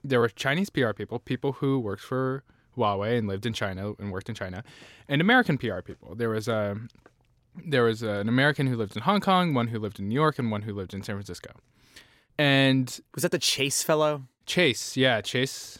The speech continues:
Speaker 1: is from San Francisco. Uh, and so one night, <laughs> all the P R people go out to karaoke and get really drunk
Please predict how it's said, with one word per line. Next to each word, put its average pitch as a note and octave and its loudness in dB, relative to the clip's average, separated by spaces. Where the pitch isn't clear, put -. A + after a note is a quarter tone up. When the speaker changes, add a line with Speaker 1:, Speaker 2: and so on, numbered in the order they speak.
Speaker 1:
is - -20
from B2 -4
San A2+ -6
Francisco. G#2 -8
Uh, C#3+ 2
and D#3+ 0
so F#3 4
one A3 4
night, D3 2
<laughs> - -14
all F#3+ 6
the C4 2
P A3 2
R G3+ 6
people C3+ 4
go C3+ 4
out D3+ 2
to C#3+ -8
karaoke A2+ 0
and A#2 -2
get A2+ -2
really A#2 2
drunk G2 -6